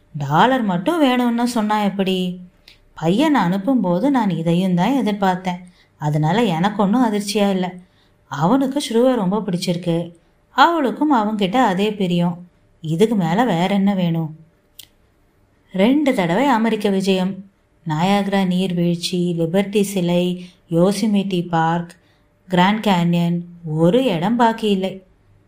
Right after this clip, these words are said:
வரும்போதெல்லாம் iPod, டேப்லெட்,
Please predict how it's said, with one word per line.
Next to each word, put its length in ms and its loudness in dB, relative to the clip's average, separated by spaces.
வரும்போதெல்லாம் 1080 0
iPod, 680 0
டேப்லெட், 720 0